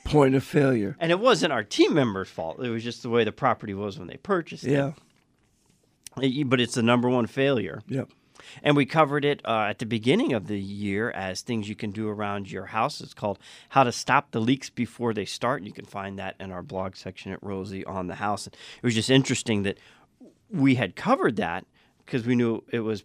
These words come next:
Speaker 2: important to homeowners, but then seeing it a couple months later, uh, in, in the Wall Street Journal, that, well, we may, maybe we need to recover that again. Well,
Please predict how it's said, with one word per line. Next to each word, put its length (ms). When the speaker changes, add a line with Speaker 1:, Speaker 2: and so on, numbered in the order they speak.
Speaker 2:
important 480
to 80
homeowners, 420
but 140
then 160
seeing 280
it 100
a 60
couple 280
months 340
later, 420
uh, 400
in, 240
in 180
the 80
Wall 240
Street 300
Journal, 420
that, 180
well, 220
we 100
may, 260
maybe 280
we 100
need 160
to 80
recover 520
that 200
again. 380
Well, 100